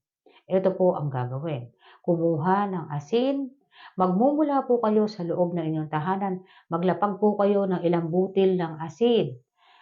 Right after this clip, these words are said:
sa mga sulok-sulok ng inyong tahanan, walisin po ninyo, wawalisin po. Walisin natin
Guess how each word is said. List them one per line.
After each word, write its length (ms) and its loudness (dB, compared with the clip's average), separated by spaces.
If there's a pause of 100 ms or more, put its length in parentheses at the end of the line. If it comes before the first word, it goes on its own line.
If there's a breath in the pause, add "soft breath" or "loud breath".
(100)
sa 160 0
mga 200 4
sulok-sulok 760 2
ng 200 -2
inyong 280 -2
tahanan, 680 -2 (160)
walisin 680 2
po 120 2
ninyo, 320 4
wawalisin 840 0
po. 360 -2 (720 soft breath)
Walisin 560 4
natin 640 -2